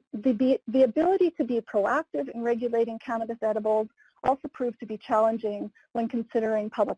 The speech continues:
health and safety. Um, keeping the public safe, particularly those under the legal age of use, was one of the most important considerations while developing regulations around edibles, but required regulators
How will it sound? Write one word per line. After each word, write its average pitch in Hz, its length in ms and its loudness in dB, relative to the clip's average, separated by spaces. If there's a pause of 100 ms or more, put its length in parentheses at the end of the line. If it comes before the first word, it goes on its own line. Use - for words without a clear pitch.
health 262 220 2 (140)
and 220 180 -6
safety. 339 440 0 (520)
Um, 202 500 -2
keeping 320 300 4
the 247 80 0
public 226 320 0 (100)
safe, 330 260 2 (420)
particularly 262 680 2
those 226 300 4 (320)
under 226 240 0
the 208 100 -6
legal 208 320 -2
age 202 180 -2
of 190 140 -8
use, 254 220 -4 (160)
was 226 160 -2
one 220 180 2
of 214 80 0
the 208 60 -4
most 208 240 -4
important 269 440 -4
considerations 247 840 -2
while 254 140 0
developing 254 440 0
regulations 247 680 -6
around 240 260 -4
edibles, 247 400 0 (640)
but 254 160 4
required 262 520 2
regulators 233 680 -2